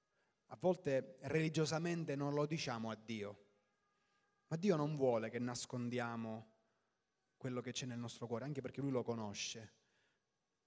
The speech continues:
Dovremmo imparare a essere chiari come Giovanni il Battista è stato qui. Andare a Gesù e dire, "Ma sei tu?" È perché a volte abbiamo un'idea di Dio nostra.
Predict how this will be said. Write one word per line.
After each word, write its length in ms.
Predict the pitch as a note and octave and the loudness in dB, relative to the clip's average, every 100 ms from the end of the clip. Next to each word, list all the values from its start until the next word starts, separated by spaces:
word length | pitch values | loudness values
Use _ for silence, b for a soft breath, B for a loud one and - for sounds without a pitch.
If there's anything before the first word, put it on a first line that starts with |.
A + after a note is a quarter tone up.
| _ _ _ _ _ _ _ _ _ | _ _ _ _ _ _ _ _ _
Dovremmo 280 | - A3 F#3 | -4 2 4
imparare 440 | C#3+ D#3+ C#3 A2+ | 4 2 2 0
a 40 | D3+ | 0
essere 400 | F#3 - E3 D3+ | 0 -2 -2 -2
chiari 360 | E3 C3 A2+ | 0 0 0
come 300 | A#2+ C3+ D3 | 0 0 0
Giovanni 340 | C#3 C3+ C3+ C3+ | -2 -2 -2 -4
il 80 | B2+ | -4
Battista 460 | B2+ - C#3 - | -4 -4 -4 -4
è 20 | |
stato 320 | B2 C3 A#2+ A#2 | -4 -4 -4 -2
qui. 240 | B2 G2+ - b b b b b | -4 -4 -8 b b b b b
Andare 360 | - D3 G#3 F#3+ | -2 4 4 4
a 80 | D3+ | 4
Gesù 340 | D3 D3 D3 | 2 0 2
e 120 | C#3 | 0
dire, 680 | C#3 F3+ D3+ C3 - - - _ _ _ _ _ _ | 2 4 6 4 0 -16 -20 _ _ _ _ _ _
"Ma 120 | F3+ | -2
sei 300 | - C4 G#3 | 4 6 4
tu?" 520 | F#3 F#3+ F#3+ F#3+ - - - _ _ _ _ _ _ _ _ _ _ _ _ _ _ _ _ _ _ _ _ _ _ _ _ _ _ b b | 6 6 6 4 -6 -20 -20 _ _ _ _ _ _ _ _ _ _ _ _ _ _ _ _ _ _ _ _ _ _ _ _ _ _ b b
È 100 | - | -10
perché 280 | - D#3+ D#3+ | -6 -4 -4
a 40 | |
volte 300 | C#3 D#3 C#3+ | -2 -2 -2
abbiamo 320 | C3 B2+ D3+ C#3 | -6 -2 -2 0
un'idea 380 | C#3 C#3 C#3+ | 0 2 0
di 200 | A#2 C#3+ | -2 -6
Dio 380 | C3+ B2+ A#2+ A#2+ C#3 | -6 -2 -2 -2 -4
nostra. 540 | A#2 F#2+ - - F#2+ | -6 -6 -8 -8 -14